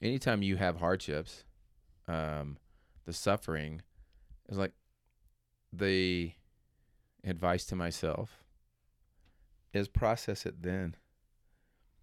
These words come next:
Process it at that particular time. You know,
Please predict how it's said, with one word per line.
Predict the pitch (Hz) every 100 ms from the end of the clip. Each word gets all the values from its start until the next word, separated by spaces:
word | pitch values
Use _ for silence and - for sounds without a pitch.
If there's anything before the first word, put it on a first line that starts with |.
| _ - -
Process | - 98 - 110 110
it | 101
at | 95
that | 95 -
particular | 95 - 92 92 87 85
time. | - 82 87 87 92 - _ _ _ _ _ _ _ -
You | 95
know, | 90 90